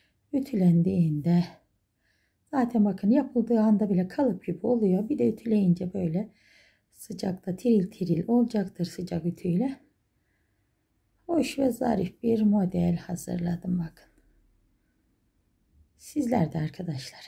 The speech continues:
emekler için beğeni ve yorum yaparak destek olursanız sevinirim.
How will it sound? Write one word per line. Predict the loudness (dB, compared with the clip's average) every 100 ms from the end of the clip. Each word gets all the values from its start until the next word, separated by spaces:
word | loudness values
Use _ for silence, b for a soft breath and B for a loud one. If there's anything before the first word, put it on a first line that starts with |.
| -4
emekler | 0 0 0 -4 -6
için | -8 -18 -20 _ b b b -2
beğeni | 2 6 6 6
ve |
yorum | 4 4 2 2 4
yaparak | 2 0 -6 -6 -8 -10 _
destek | -8 -8 -10 -12 -12 -4
olursanız | -2 -2 -4 -8 -8 -8 -10
sevinirim. | -8 0 2 2 4 2 0